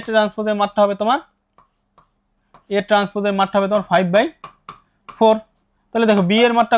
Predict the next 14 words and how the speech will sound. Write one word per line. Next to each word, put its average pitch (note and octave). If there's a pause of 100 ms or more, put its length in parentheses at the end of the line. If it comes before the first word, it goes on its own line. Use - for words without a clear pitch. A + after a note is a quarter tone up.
কত? A3 (120)
বি A3
এর A3+
মাত্রা A3+ (320)
আছে A3
আমাদের G#3+
কত? G3
দেখো, F3+ (540)
ফাইভ G3+ (100)
বাই G3 (140)
ফোর। F#3+ (500)
তাহলে G#3+ (120)
আমাদের G#3
এখানে G3+